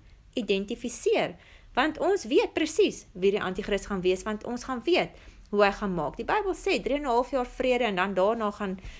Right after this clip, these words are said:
die mense se oë oopgaan en be-, eers besef, maar hy is nie die Messias nie. So ons sal m-, nie mislei geword het nie, maar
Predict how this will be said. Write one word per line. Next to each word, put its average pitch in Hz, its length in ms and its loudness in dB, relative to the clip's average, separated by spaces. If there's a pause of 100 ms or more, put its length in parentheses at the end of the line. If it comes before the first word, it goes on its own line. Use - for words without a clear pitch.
(140)
die 214 100 -4
mense 202 260 0
se 220 100 0
oë - 240 0
oopgaan 208 380 0
en 190 80 -2
be-, 185 120 -6
eers 214 220 0
besef, - 680 -2 (460)
maar 196 180 -2
hy 175 40 0
is 196 120 -4
nie 220 160 -2
die 196 80 -2
Messias 226 720 -2
nie. - 200 -12 (720)
So - 240 -6
ons 370 360 -2
sal 254 180 2
m-, 214 180 -4
nie 254 160 -4
mislei 240 500 -4
geword 165 420 -4
het 170 220 -10
nie, 190 320 -12
maar 190 160 -8